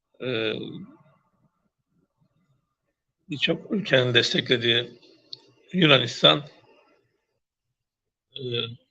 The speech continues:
Yunanistan nezdinde bu sözünü ettiğim ülkeler mağlup ediliyor ve aslında Kurtuluş Savaşı orada, e, silahlı bölümüyle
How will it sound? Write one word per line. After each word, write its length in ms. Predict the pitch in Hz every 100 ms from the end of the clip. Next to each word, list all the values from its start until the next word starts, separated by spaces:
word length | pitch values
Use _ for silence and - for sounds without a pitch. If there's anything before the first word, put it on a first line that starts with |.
| 180
Yunanistan 680 | 151 151 139 - 170 156
nezdinde 520 | 143 117 123 120 110 - _ _ _ _ _ _ _ _ -
bu 240 | 190 151 131
sözünü 360 | 156 127 135
ettiğim 320 | 123 135 131
ülkeler 560 | 131 - 127 151 147 - _ _ - - 127 _ _ - - - - - - - - - 190
mağlup 440 | 160 135 135 123
ediliyor 640 | 110 117 131 156 151 - - - - - - - _
ve 380 | 156 143 143 - - - _ _ _ _ _ -
aslında 440 | 135 - 196 143
Kurtuluş 380 | - - 151 131
Savaşı 360 | 151 127 - 127
orada, 340 | 117 151 151 - - _ - _ _ _ _ _ _ _ _ _ _ _ _ _ _ _ _ _ _
e, 280 | 135 123 123
silahlı 480 | - 151 143 151 123
bölümüyle 560 | 120 107 113 123 160